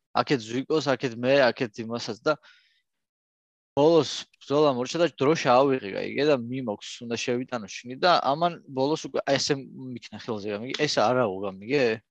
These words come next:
და ავიჭერი უკვე რა. ავიჭერი და დაუწყე ყვირილი. უკვე მუ-, ნუ, არ მახსოვს ზუსტად, მაგრამ fucking რაღაცეები უთხარი, fuck, fuck რაღაცეები რა, fucking shit, shit, fuck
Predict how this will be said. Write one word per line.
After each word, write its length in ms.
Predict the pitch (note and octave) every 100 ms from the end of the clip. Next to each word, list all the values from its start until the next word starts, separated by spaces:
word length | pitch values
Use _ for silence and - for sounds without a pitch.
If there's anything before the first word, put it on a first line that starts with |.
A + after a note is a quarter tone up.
| _ _ _ _ - _ _ _ _ -
და 60 |
ავიჭერი 580 | C#3+ C3+ D3 E3 C3 G#2+
უკვე 300 | G#2+ - C2
რა. 220 | D#2+ A#2 D3+ E3 - _ _ _ _ _ _
ავიჭერი 480 | G#2+ C#3+ D3 D3+ D3+
და 100 | F3+
დაუწყე 380 | D3 D3 D3 F3
ყვირილი. 460 | - D3 C#3 A2 G#2 _ _ _ _ _ _ _ _ _ _ _ _ _ _ _ _
უკვე 220 | B2 D#3
მუ-, 400 | C#3+ C3 B2 C3 B2+ C#3
ნუ, 220 | D3+ D#3 C3 G#2
არ 480 | - A2 A2+ A#2 B2
მახსოვს 420 | D3+ - - A#2+
ზუსტად, 300 | A2+ - G#2+
მაგრამ 280 | A2+ B2+ D3+
fucking 420 | C#3 C#3 C#3+ D3 C3
რაღაცეები 540 | B2+ C3+ - C3+ C#3
უთხარი, 400 | B2+ - B2+ G2+
fuck, 260 | - A2+ -
fuck 240 | - B2
რაღაცეები 640 | B2+ A#2 A2 - A2+ F#2+ _
რა, 220 | G2+ B2
fucking 420 | - A#2 - G#2
shit, 380 | G2 - C3+ D3+
shit, 320 | - C3+ C3 _
fuck 360 | _ C3 D3+ -